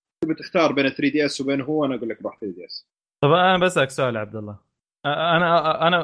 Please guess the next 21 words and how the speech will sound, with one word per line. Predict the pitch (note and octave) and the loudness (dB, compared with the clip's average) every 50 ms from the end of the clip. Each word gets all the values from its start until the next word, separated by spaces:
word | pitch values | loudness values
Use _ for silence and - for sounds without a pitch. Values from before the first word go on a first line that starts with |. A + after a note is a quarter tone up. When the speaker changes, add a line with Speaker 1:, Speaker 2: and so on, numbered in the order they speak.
| C#3 | 2
Speaker 2:
أول | D#3+ E3 F3+ F3+ F3 F3 E3+ | 2 2 2 4 2 2 2
كان | - E3+ D3 D3 C3+ | 0 -4 -4 -4 -2
جوابي | C#3 D3+ D#3+ E3+ E3+ D3 | -2 2 2 2 2 0
مختلف | C#3+ C#3+ C3+ - - E3+ E3+ E3+ D#3+ C#3 | -4 -8 -8 -6 -4 -2 -2 -2 -4 -6
للسؤال | C#3 C3+ C#3 - D#3 D3+ D3 C#3+ | -10 -12 -8 -4 -4 -2 -2 -2
هذا، | D3 D#3 D#3 D#3+ | -2 -2 -2 -2
بس | D#3 C#3+ D3 C#3+ - D3 | -4 -6 -6 -6 -6 -8
ال-، | C3 B2 - - | -8 -8 -6 -6
الآن | C3+ C3 C3+ C#3+ D3+ D3+ C#3+ C3+ C#3 - - - - - - - - - | -6 -4 -2 -2 -2 -2 -2 -4 -8 -12 -18 -20 -20 -20 -20 -12 -4 -2
الس-، | C3+ - - | -2 -2 0
السؤال | - D#3+ C#3+ - G3 G3 F#3+ F3+ | 0 0 2 4 4 4 4 4
هو | F3+ F#3+ F#3+ F#3+ G3 | 2 0 0 2 2
إنه | F#3+ F3 E3 D#3 D3+ D3+ D3 C#3+ C#3 _ _ _ _ _ _ _ _ - | 2 2 0 -2 -4 -6 -6 -8 -10 _ _ _ _ _ _ _ _ -8
هل | C#3 D3+ F3 F#3+ F#3+ F3+ | -2 0 0 0 0 0
تعتقد | F#3 D3+ C3+ C3+ E3+ F3 E3+ E3+ - C3+ A#2 A2 G2 - _ - - - - _ _ - | -2 -2 -2 0 0 -2 -2 -2 -4 -8 -8 -8 -12 -20 _ -20 -20 -20 -20 _ _ -8
إنه | C3+ B2+ B2 B2 B2 B2 B2 A#2+ A#2+ A#2+ A#2+ A#2+ A#2+ A#2+ A#2+ A#2 A#2+ A#2 A#2 - - - - _ _ _ _ - C#3+ | -6 -4 -4 -2 -2 -4 -4 -4 -4 -4 -4 -4 -6 -4 -4 -4 -2 -4 -4 -6 -8 -16 -20 _ _ _ _ 0 0
أج-، | D3 D#3 C#3+ C#3+ D#3+ | 0 0 0 -4 -4
أجهزة | C#3+ C#3+ - C#3+ D#3 E3 D#3+ E3+ D3 C3+ C3 - | -2 -2 0 2 2 2 2 0 -2 -2 -2 -2
المحمول | C3+ B2+ C3 - - - D3 D3+ D3+ C#3+ B2+ A2 | -2 -2 -2 -2 -2 -2 0 0 2 0 0 0
بشكل | G#2 A2 - - C3+ - - C3 | -4 -8 -8 -10 -10 -8 -6 -4
عام | A2+ A#2+ C3 C3 B2+ A#2+ A#2 G#2+ G#2 | -2 2 2 2 2 2 0 -2 -4